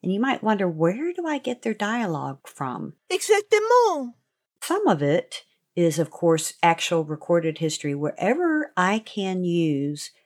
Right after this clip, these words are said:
Speaker 1: the actual words that we know that they said, and this is either something written down in a journal at one of the official meeting of the Burgesses or of Congress, or it's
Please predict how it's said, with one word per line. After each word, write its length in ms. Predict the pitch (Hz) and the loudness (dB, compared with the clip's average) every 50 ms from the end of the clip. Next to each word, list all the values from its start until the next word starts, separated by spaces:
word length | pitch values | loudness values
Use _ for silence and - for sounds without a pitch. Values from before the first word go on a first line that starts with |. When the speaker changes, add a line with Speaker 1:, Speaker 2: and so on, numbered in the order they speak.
| _ _ _ | _ _ _
Speaker 1:
the 280 | 151 139 147 160 - - | -8 -4 -2 -2 -2 0
actual 500 | 160 160 165 175 - - - 208 202 190 | 0 0 0 0 -2 -6 -4 -4 -4 -4
words 400 | 170 151 156 156 156 156 151 - | -4 -2 0 0 -2 -2 -4 -8
that 200 | - 151 - - | -6 -6 -6 -4
we 200 | - 151 170 170 | -4 -4 -2 -2
know 480 | 175 165 160 160 151 147 151 180 220 247 | -2 -2 -2 0 2 2 4 4 4 4
that 260 | 247 247 240 240 - | 4 2 0 0 0
they 120 | 240 240 | 0 0
said, 540 | 226 - - - 147 120 - - - - - - _ _ _ _ _ _ - - _ _ _ - | 0 0 -2 -4 -2 -2 -4 -6 -8 -12 -16 -20 _ _ _ _ _ _ -20 -20 _ _ _ -6
and 240 | 160 151 151 151 160 | -2 -2 0 2 2
this 180 | 175 170 - | 2 0 2
is 160 | 190 165 160 170 | 0 0 0 0
either 540 | 175 175 160 165 156 151 151 147 147 _ _ _ _ - | 0 2 2 4 4 4 2 0 -2 _ _ _ _ -6
something 680 | - - - 170 165 156 165 156 156 151 151 151 - - _ _ _ _ _ - | -4 -2 -2 -2 -2 -2 -4 -2 -2 -2 -2 -4 -8 -10 _ _ _ _ _ -8
written 380 | 160 160 175 - - 165 160 | -2 -2 -2 0 0 -2 0
down 320 | 151 160 156 156 151 156 - | 0 0 0 0 0 -2 -4
in 200 | - 160 151 151 | -2 -2 -2 -2
a 60 | 147 | -2
journal 720 | 143 139 - - 147 143 147 151 160 175 185 202 214 214 _ _ _ - 156 | -4 -4 -6 -4 -2 -2 -2 -2 -2 -4 -4 -6 -6 -10 _ _ _ -8 -6
at 280 | 151 147 151 - - | -6 -6 -6 -8 -10
one 220 | 160 151 156 156 156 | -6 -4 -2 0 0
of 200 | 151 147 143 139 | -2 -2 -4 -6
the 360 | 151 151 151 156 151 - - _ | -4 -4 -4 -4 -6 -8 -10 _
official 680 | - 156 - - - 175 170 - - 160 151 147 143 _ _ _ _ - | -10 -10 -6 -2 -2 -2 -2 -2 -4 -4 -4 -6 -6 _ _ _ _ -4
meeting 420 | - 156 165 175 175 160 165 165 160 | -2 0 2 2 2 2 2 0 0
of 100 | 143 123 | -2 -2
the 80 | 147 | -4
Burgesses 680 | 147 - 185 202 202 190 180 170 - - 180 180 156 151 143 135 - _ - | -2 0 0 0 0 0 -4 -8 -4 -2 -2 -2 -2 -4 -6 -6 -8 _ -6
or 100 | - 185 | -4 -4
of 120 | 180 - - | -4 -6 -6
Congress, 540 | - 196 190 190 180 175 180 180 - - _ _ _ _ _ _ _ _ _ _ _ | -4 -2 -2 -2 -2 -2 -4 -8 -8 -14 _ _ _ _ _ _ _ _ _ _ _
or 560 | - 160 156 151 151 151 147 143 - - _ _ - | -4 -2 -2 0 -2 -2 -2 -4 -6 -10 _ _ -4
it's 520 | 156 156 156 - - - - - - | -4 -4 -4 -4 -6 -6 -6 -8 -10